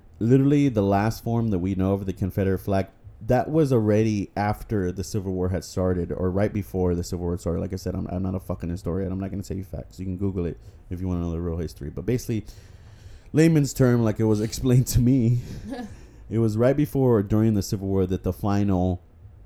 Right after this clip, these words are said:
Speaker 1: state of the Confederate flag was out, and that was the flag that we know as a Confederate flag that we see everywhere. Same thing like statues. All the, all the statues that were put up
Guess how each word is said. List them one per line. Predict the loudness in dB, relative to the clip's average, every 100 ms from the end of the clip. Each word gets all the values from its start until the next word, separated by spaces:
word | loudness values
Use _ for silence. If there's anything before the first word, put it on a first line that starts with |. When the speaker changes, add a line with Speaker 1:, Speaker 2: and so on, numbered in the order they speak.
| -20 -20 -20 -18
Speaker 1:
state | -4 0 0 -2
of | -4
the | -4
Confederate | -4 -2 -2 -2
flag | -2 0 0
was | -2 -2
out, | -2 -2
and | -2 -2
that | -2
was | -4
the | -6
flag | -4 -4 -4 -8
that | -8
we | -6
know | -6 -4 -4
as | -6
a |
Confederate | -10 -8 -6 -6 -8
flag | -8 -8
that | -8
we | -10 -10
see | -4 0
everywhere. | 0 0 -4 -8 -12 -6
Same | -4
thing | -2 -4
like | -4
statues. | 0 0 2 0 0
All | 2
the, | 2
all | 2 2
the |
statues | 2 2 0 0 -2
that | 0
were | -2
put | 0 0
up | 0